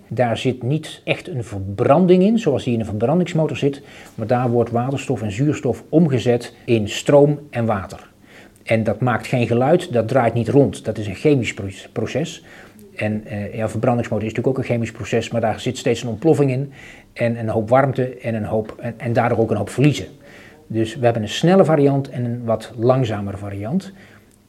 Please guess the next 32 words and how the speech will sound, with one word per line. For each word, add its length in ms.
Eh, 180
de 80
hele 220
wereld 360
denkt 220
dat 240
op 200
termijn 680
de 200
waterstofstek 800
zal 240
winnen. 360
Maar 120
ja, 80
waarom 320
zou 280
je 60
een 80
grote 240
stap 240
niet 120
in 60
twee 160
kleine 220
stappen 260
kunnen 180
doen? 120
En 220
dat 160
is 180
vaak 320
ook, 280